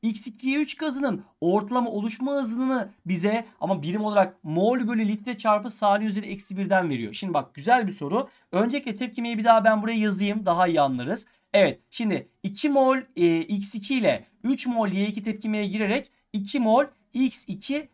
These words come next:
Y üç oluşuyormuş değil mi? Bunu gördük. Şimdi burada arkadaşlar elimde Y ikinin molüne kadar iki nokta dört mol değil mi? Bakın elli saniye sonunda elimde Y ikiden hiç yok. Yani Y ikiden bak ne kadar gidiyor?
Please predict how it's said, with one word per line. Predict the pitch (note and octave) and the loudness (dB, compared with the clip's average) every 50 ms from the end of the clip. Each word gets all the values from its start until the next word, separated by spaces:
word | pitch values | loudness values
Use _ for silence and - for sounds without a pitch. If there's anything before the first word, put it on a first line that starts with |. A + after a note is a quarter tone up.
| _ _ _ - | _ _ _ -4
Y | G#3+ A#3 G#3+ | -2 0 0
üç | A3 C4+ D4 - - | 0 0 -2 -4 -6
oluşuyormuş | - A#3+ A#3+ B3+ A3+ - - C4 B3 A3 F3+ C#3 A#2 A#2 - - | -6 -4 -4 -4 -4 -2 -2 2 4 4 4 2 0 -4 -4 -2
değil | C#4 C4 | 0 0
mi? | E3+ C3 D3+ | 0 0 0
Bunu | G3+ A3+ C4 A3 | 0 0 0 2
gördük. | G3 A#3+ A#3+ A3+ G3+ D3 B2+ - | 4 6 8 8 8 6 2 -4
Şimdi | - - - D4+ D4+ C4+ G3+ E3+ F#3 | -10 -8 -4 -2 -2 -2 -2 -2 -2
burada | C#4+ D#4+ C4+ A#3+ A#3 | -2 -2 0 2 2
arkadaşlar | A#3+ B3+ B3 C#4 C4+ C4 G#3+ G3 - D3 B2 G#2+ - _ _ _ _ - | 2 2 2 0 0 0 0 -2 -2 -4 -6 -6 -8 _ _ _ _ -4
elimde | A#3+ C#4+ D#4 D4+ C4+ C#4 | -2 -2 -2 0 0 0
Y | A#3+ A3 A#3+ B3 B3+ | 0 0 0 0 -2
ikinin | - - C4 C#4 C4 | -2 -2 -2 0 0
molüne | A#3+ B3 B3 B3 B3 B3+ - | 0 0 0 0 0 0 0
kadar | A3 F#3 F#3+ A3+ B3 - - | 0 4 4 4 4 4 -2
iki | G3+ G3 - B3 | -8 -8 -6 -4
nokta | B3 A3+ - A#3+ G3 F#3+ | -6 -6 -4 -4 -2 0
dört | A3+ A3+ A3 G#3 | 0 0 0 -2
mol | F#3+ D3 C3 C3+ | -4 -4 -4 -2
değil | G3 A3+ | -4 -4
mi? | F3 B2+ G#2 - - _ _ _ | -4 -4 -6 -8 -12 _ _ _
Bakın | - C4+ C4+ A3 D#3 - - _ _ _ _ D3 - _ | 0 0 2 0 -2 -4 -6 _ _ _ _ -20 -4 _
elli | E3+ F3 A#3 C4 D#4 E4+ | 4 4 4 4 0 -2
saniye | - - D4 C4 A#3+ A3 G3+ F#3+ F#3 | 2 4 6 8 8 8 6 4 0
sonunda | F#3+ - C4 C4+ C4+ B3+ A3 F#3 D#3+ D#3+ F#3 A#3 B3 - - _ _ - | -2 -2 -2 -2 0 0 0 4 6 6 6 6 4 0 -8 _ _ -4
elimde | A#3+ C#4+ D4 C#4 A#3+ G#3 G3+ | -2 0 0 0 0 0 -2
Y | F#3+ E3 G3 A#3 B3 B3 | -2 -2 -2 -2 0 -2
ikiden | B3 G3 G3 F#3+ B3 B3 | -2 -4 -4 -2 -2 0
hiç | C4 C4+ C4 - C4+ | 0 -2 -2 0 2
yok. | C4 B3+ A#3+ A#3 A3+ A3+ A3 A3 - | 6 6 8 8 8 6 4 2 0
Yani | C4 C#4 C4+ A#3+ F#3 D#3 F3 | 4 6 6 6 6 4 0
Y | A3+ C4 D4+ | -2 -2 -2
ikiden | D4 - G3+ A3+ G#3 G3+ G3 | -4 0 2 4 4 6 4
bak | G3 F#3+ F#3+ - | 4 2 2 0
ne | C4+ C#4+ | -2 -2
kadar | C4+ B3+ A3 G#3+ F#3+ | -2 2 4 4 4
gidiyor? | F3 D#3+ D3+ D#3+ G3 A#3+ C4+ C4 | 4 2 0 0 0 0 0 -2